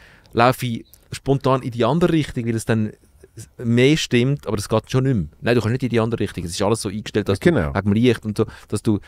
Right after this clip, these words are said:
Speaker 1: dann Kamerafahrt in die Richtung. Das ist so eine Einschränkung für mich, da, da geht nichts mehr.
Speaker 2: Ja.
Speaker 1: Oder ja, etwas aufzeichnen, wo man dann im Nachhinein dann noch, wenn ich die live, darum auch die aufzeichneten Sachen,
Speaker 2: Mhm.
Speaker 1: behandle ich immer so, als wär's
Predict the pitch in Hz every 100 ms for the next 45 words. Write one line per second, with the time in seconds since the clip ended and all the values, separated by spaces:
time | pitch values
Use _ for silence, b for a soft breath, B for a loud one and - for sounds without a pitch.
0 | b 104 104 87 - 113 123 107 110 110
1 | - 110 120 120 117 - 113 b b b
2 | b b 107 113 - 131 147 135 135 143
3 | 139 131 - - 120 110 120 - _ _
4 | _ - 117 110 107 101 117 139 117 90
5 | - 95 80 101 113 135 - _ _ -
6 | 117 - - 139 151 - 101 95 117 117
7 | 117 139 b b b - 110 113 113 117
8 | 107 104 131 - 127 110 104 113 107 107
9 | 107 104 - - - - - b b b
10 | b 110 110 117 113 120 160 - - _
11 | _ - 139 131 127 b - 143 185 -
12 | 151 165 156 117 135 139 131 92 92 -
13 | _ _ _ _ - 110 120 127 123 139
14 | - 113 92 98 - -